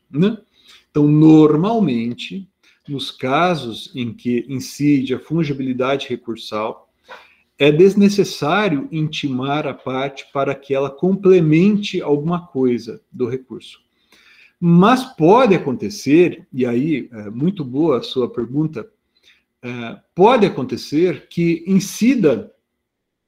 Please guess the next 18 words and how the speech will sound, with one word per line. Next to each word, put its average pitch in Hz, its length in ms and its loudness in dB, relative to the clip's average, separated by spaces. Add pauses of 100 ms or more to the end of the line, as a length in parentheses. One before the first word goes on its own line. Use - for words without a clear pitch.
(360)
é, 104 180 -12
ou 156 200 6
o 151 60 2
tribunal 143 440 -4
entenda 135 640 -4 (440)
que 131 100 -4
é 127 40 -6
caso 147 360 -4
de 135 80 -6
incidência 143 800 -2
da 120 160 -6
fungibilidade 120 800 -8
recursal 143 840 -8 (120)
e 240 160 0
pode 185 600 2
se 330 220 -2
fazer 151 480 0
necessária, 147 960 -4